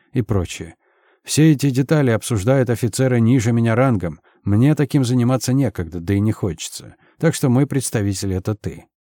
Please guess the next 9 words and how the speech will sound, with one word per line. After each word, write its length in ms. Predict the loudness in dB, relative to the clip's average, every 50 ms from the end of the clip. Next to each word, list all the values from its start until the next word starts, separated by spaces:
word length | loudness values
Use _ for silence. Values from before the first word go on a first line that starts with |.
| _ _ _ _ _ _ _ _ _ -6
«Ладно, 520 | -2 2 4 4 4 4 4 4 2 2 2
прокачусь». 720 | 0 0 0 2 0 0 0 0 -2 0 0 0 -2 -4 _ _ _ _ _ _ _ -8 -4
Валь 300 | 0 2 2 2 2 0
кивнул 420 | 0 0 2 4 4 4 4 2
с 80 | 0 -2
подозрением, 640 | -4 -2 -2 -2 0 0 0 0 0 0 0 0
глядя 320 | 0 0 0 0 0 2 0
на 80 | 2
меня, 380 | 2 2 2 0 0 -2 -4